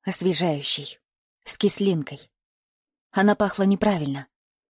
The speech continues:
что меня чрезвычайно расстраивало. Тяжелая дверь открылась бесшумно, но песок под ногами хрустнул, оповещая о моем приходе.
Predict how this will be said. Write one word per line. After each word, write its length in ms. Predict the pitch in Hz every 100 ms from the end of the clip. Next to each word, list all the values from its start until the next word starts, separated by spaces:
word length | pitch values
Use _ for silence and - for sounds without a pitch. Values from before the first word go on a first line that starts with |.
| _
что 240 | - - 185
меня 200 | 180 175
чрезвычайно 680 | - 180 156 170 180 160 165
расстраивало. 680 | 160 - 156 139 139 135 - _ _ _ _ _ _ _ _ _ _ _ _ _ -
Тяжелая 480 | 226 208 202 196
дверь 220 | 180 190 190
открылась 480 | - - 190 185
бесшумно, 720 | 165 180 - 202 165 147 143 - _ -
но 160 | 202 190
песок 360 | 208 - 247
под 160 | 190 160
ногами 360 | 156 156 160
хрустнул, 640 | 160 - 196 151 - 139 - _ -
оповещая 640 | 190 190 170 - 175 175
о 40 |
моем 280 | 165 151 151
приходе. 520 | - 151 151 131 139